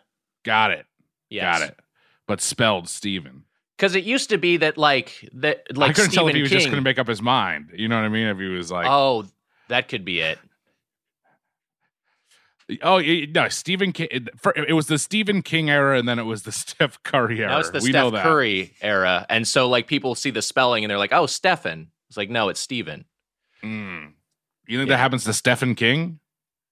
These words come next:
Speaker 2: Well, that's a different guy.
Speaker 1: Oh,
Speaker 2: Um,
Speaker 1: Stephen,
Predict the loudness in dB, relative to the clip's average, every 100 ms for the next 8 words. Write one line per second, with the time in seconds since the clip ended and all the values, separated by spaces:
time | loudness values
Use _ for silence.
0 | _ _ _ _ _ _ _ _ _ _
1 | -2 4 6 4 2 -2 0 -4 -4 -4
2 | 0 2 0 -4 _ _ _ _ _ _
3 | _ _ _ _ 0 2 4 4 2 0
4 | 0